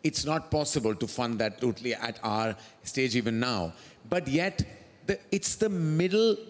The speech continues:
budget film where the cost to profit is super high. Those are the films that you can actually fund entirely on your own, and you can enjoy and reap the benefits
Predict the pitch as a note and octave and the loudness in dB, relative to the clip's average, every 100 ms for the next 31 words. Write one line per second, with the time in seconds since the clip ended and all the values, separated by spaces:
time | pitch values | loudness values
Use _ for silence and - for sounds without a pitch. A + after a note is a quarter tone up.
0 | - C3 C3+ D3+ - - B2 G2 G2 G2+ | -4 -2 2 0 0 0 2 2 -2 0
1 | A#2+ C3+ C#3+ - D#3+ - - E3 D3+ C3 | 0 0 -2 -2 0 0 2 2 2 2
2 | - B2+ - C3+ - - G3 F3+ D#3 G#2+ | 0 -2 -2 -2 2 4 4 2 -2 0
3 | G2 E2 E2 - - - - A#2 F#3+ B3+ | -2 -2 -6 -14 -20 -20 -8 0 2 4
4 | A3+ F#3 E3+ D3+ D3+ C#3 C#3+ C#3 D3 C#3+ | 2 -2 0 0 0 0 2 2 2 -2
5 | - C#3 - D3+ D3+ - C3 C3+ B2+ A#2+ | -4 -6 -4 -2 -2 0 -2 0 -2 0
6 | C3 C#3+ D3 C3 A#2+ A2+ A#2+ G#2 G2 F#2+ | 0 2 2 2 0 2 2 2 0 -6
7 | - C3+ D3 C3+ E3 D3 C#3+ B2+ C#3+ D3+ | -6 0 2 2 2 2 2 2 2 2
8 | D3 B2 F#3+ G3 - C3 A#2+ A2 G#2+ G2 | 0 0 0 0 -4 -2 -2 0 -2 -2
9 | - - | -4 -6